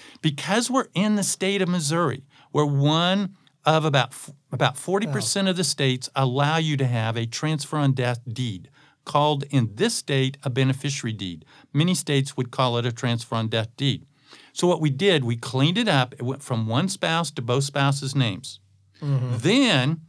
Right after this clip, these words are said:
Speaker 1: upon the death of both spouses, it transfers automatically by this transfer on death deed. So that's a way to avoid probate with that real estate. Now, back to the situation where the lady didn't have that.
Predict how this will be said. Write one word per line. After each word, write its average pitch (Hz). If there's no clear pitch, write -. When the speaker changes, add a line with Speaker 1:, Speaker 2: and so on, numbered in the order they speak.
Speaker 1:
upon 147
the 139
death 135
of 95
both 196
spouses, 196
it 143
transfers 170
automatically 180
by 131
this 143
transfer 120
on 131
death 120
deed. 196
So -
that's 135
a 240
way 208
to 202
avoid 170
probate 180
with 135
that 151
real 196
estate. 135
Now, 123
back 180
to -
the 240
situation 147
where 156
the 139
lady 131
didn't 143
have 196
that. 120